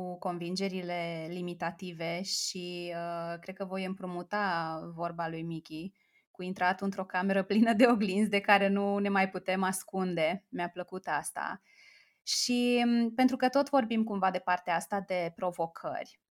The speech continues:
sunt curioasă pentru fiecare dintre voi care a fost o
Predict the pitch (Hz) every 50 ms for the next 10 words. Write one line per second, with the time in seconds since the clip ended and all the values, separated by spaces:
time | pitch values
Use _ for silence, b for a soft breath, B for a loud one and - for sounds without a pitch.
0 | _ _ _ _ _ _ _ _ - - 247 247 262 262 277 285 269 262 247 220
1 | 196 180 190 - - 165 170 180 190 208 208 202 220 214 220 - 226 240 247 240
2 | - 226 220 226 220 202 208 202 202 208 190 180 170 165 151 143 151 151 175 190
3 | 190 - - 208 220 247 269 262 254 262 - - 185 180 175 175 190 202 - -
4 | - 180